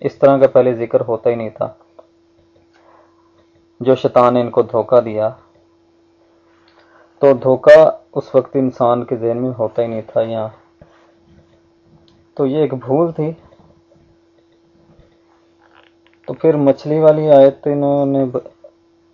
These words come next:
हज़रत मूसा अलैहिस्सलाम के साथ मंसूब करने की जो कोशिश की, अस्तगफिरुल्लाह, अल्लाह इनके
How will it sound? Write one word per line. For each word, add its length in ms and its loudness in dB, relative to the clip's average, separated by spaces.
हज़रत 420 -2
मूसा 320 -4
अलैहिस्सलाम 560 -2
के 100 -16
साथ 300 0
मंसूब 540 -6
करने 300 0
की 120 -8
जो 140 -4
कोशिश 500 -8
की, 280 -10
अस्तगफिरुल्लाह, 920 -2
अल्लाह 400 2
इनके 540 -6